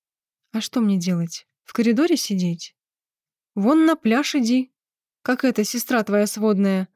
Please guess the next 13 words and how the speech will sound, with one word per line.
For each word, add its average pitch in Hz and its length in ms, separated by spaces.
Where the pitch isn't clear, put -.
Алиса, 220 560
или 226 180
как 294 260
её?» 233 320
«Какая 285 360
она 247 140
мне 226 160
сестра? 175 560
Вообще 226 280
не 254 140
знаю, 202 340
кто 196 220
она. 175 360